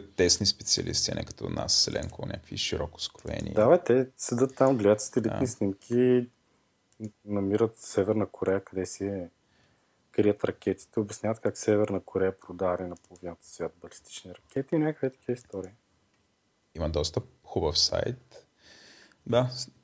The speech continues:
Speaker 1: изглежда яко, той, той си го добавям да го пробвам и аз, защото е на военна тема, аз обичам такива неща.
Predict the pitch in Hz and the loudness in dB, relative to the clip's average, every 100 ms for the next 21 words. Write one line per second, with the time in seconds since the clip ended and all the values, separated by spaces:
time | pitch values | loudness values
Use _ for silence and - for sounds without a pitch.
0 | - 101 101 127 127 110 - 110 110 104 | -4 4 4 6 4 2 4 4 6 4
1 | 104 - 92 82 82 87 85 85 - - | 2 -2 -4 0 2 2 -2 -4 -4 -4
2 | 50 50 - - - 98 95 85 80 82 | -2 -4 -6 -8 -4 0 0 2 0 0
3 | 85 82 82 80 - 92 - - - - | -2 -4 -4 -4 -6 -8 -8 -10 -12 -10
4 | - - | -8 -8